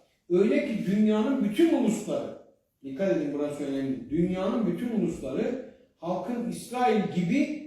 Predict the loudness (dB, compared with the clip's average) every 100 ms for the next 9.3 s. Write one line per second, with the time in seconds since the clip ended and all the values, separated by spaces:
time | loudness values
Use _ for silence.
0 | -18 _ -4 0 2 0 -2 -2 2 2
1 | 2 2 0 0 -4 -4 -6 -14 -20 _
2 | _ _ _ _ _ _ -4 -2 0 0
3 | 0 0 0 0 -2 -4 -2 -2 -4 -8
4 | -2 0 2 0 -2 0 2 2 -2 -8
5 | -16 _ _ -10 -4 -4 -4 -2 -2 0
6 | 0 0 0 -2 -2 0 0 0 -2 -4
7 | -8 -16 -10 -4 -2 -2 -2 2 2 2
8 | -2 0 -2 -2 -2 -4 -2 -4 -6 -6
9 | -6 -6